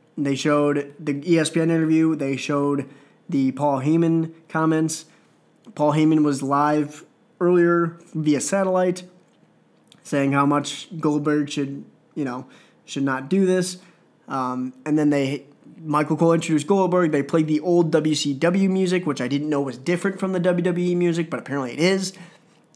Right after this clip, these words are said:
Just slightly, but it, it makes a difference. Um, and then they have Goldberg make his little entrance, and usually they'll have, like, the, the, the faux cops <laughs> surrounding Goldberg.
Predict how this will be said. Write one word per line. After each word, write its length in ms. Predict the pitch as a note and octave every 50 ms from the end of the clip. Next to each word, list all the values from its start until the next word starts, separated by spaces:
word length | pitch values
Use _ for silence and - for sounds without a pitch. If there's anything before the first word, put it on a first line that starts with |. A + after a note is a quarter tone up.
| _ _ _
Just 180 | - D4+ G#3 -
slightly, 320 | E3 C#3 B2 B2 C3 C3+
but 260 | C3+ C3+ - _ F3 F3
it, 180 | F#3 F3 F#3
it 60 | G#3+
makes 220 | G3+ G3 F#3 - -
a 20 |
difference. 360 | C3 B2+ - C3 C#3 C#3 - - - - - _ _ _ _
Um, 460 | F3 D#3 C#3+ C#3 C3+ C3 C3 C3+ - -
and 160 | F#3+ E3 D3+ D#3+
then 80 | D#3+
they 80 | E3 D#3+
have 340 | E3 D#3 D3+ C#3+ C3 C#3+ - _ _ _ -
Goldberg 600 | D#3 E3 E3+ E3+ E3 E3 E3+ E3 E3 D3+ D#3 -
make 200 | C#3+ C3+ C#3+ D3
his 100 | E3 D#3
little 160 | D#3 D#3+ D#3+ D#3+
entrance, 340 | D3 C#3+ C3 C#3+ C#3+ C#3
and 100 | C#3+ D3
usually 460 | F3 A3 A#3+ F#3+ D3+ D3+ C#3+ D3 D3 D3 - - - - _ _ _
they'll 140 | - C#3 C#3
have, 240 | C#3+ C#3+ C#3 C3 C3
like, 300 | C3+ C3+ C3 B2+ B2+ -
the, 400 | C3+ C3 C3 C3 C3 B2+ B2+ C3 - _ _ _ _ _ _ _ _ -
the, 560 | - D3 D3+ C#3+ D3 - - C3+ B2+ B2+ - D#3+
the 180 | C#3+ C#3+ C3+ B2+ - - - _ _ _ _ - - - - -
faux 440 | F3 D#3+ D#3 E3 D#3+ D#3+ D#3 D#3+ -
cops 580 | E3+ D3+ D#3 E3+ F3+ - - - - - - _ _ _ _ -
<laughs> 260 | - F#3 F#3 - - D#3+
surrounding 580 | - - D3+ D3 - F3 F3 E3 F#3 E3+ E3
Goldberg. 600 | D#3+ E3 D#3+ E3 D#3 D#3 E3 E3 E3+ F3+ G3 F#3+